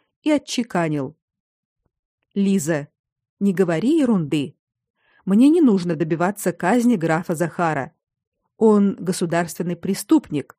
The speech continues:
а значит, должен быть лишен всех чинов, титулов, званий и имущества. Майорат закреплен на имениях еще его дедом. Как только сына осудят, его отец долго не проживет,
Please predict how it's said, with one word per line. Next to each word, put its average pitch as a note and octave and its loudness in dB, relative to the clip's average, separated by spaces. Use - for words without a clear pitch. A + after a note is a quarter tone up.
а G3+ 2
значит, C4 2
должен C#4 4
быть B3 -2
лишен F#3+ 0
всех - -2
чинов, F3+ -2
титулов, A#3 -4
званий G3+ 0
и E4 2
имущества. E3+ -4
Майорат G3+ 2
закреплен G#3+ 0
на G3+ 2
имениях A3+ 0
еще F3 -6
его F3 -2
дедом. F3 0
Как - -6
только F#3 0
сына D#3+ 0
осудят, D4 2
его F#3 -2
отец D#3+ -2
долго E3+ 0
не F#3 -2
проживет, A3+ 0